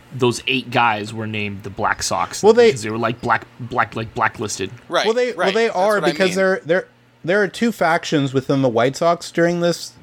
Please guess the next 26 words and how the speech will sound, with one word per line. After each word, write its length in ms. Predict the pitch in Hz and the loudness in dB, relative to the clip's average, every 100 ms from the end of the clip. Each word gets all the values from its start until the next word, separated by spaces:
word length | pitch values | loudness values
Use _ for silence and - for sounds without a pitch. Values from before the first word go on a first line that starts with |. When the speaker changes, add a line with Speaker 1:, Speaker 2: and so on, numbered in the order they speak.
| 139 | 0
Speaker 2:
during 220 | 151 160 | 0 2
this 140 | 151 | -2
period 420 | - 170 170 196 | -2 2 4 4
in 100 | 170 131 | 4 2
this 140 | - | 0
season. 460 | - 147 170 240 233 - - - | -2 0 2 0 -2 -10 -14 -2
Um, 380 | 135 127 127 127 | 2 2 0 -4
they're, 420 | 113 160 165 123 | -2 2 2 2
they're 180 | 131 156 | 0 2
later 220 | 160 165 | 2 4
referred 320 | 170 156 143 | 4 4 0
to 180 | 139 147 | 2 2
as 240 | 131 127 - | 4 2 0
the 100 | 113 | -6
Clean 320 | - 143 170 | -2 -2 0
Sox, 540 | - 208 233 - - - - - - - | 0 2 2 0 -8 -10 -20 -20 -8 0
um, 340 | 131 127 117 - | 2 2 -2 -2
which 240 | 143 151 | 0 2
is 120 | 165 156 | 2 0
a 60 | |
group 320 | 135 135 147 | 0 2 2
that, 400 | 156 147 123 - | 2 2 2 0
um, 240 | 120 117 117 | 2 2 4
that 140 | 135 | 2
included, 600 | 131 - 143 139 123 127 | 2 0 2 4 2 0
um, 380 | 113 110 101 95 | -2 -2 -4 -8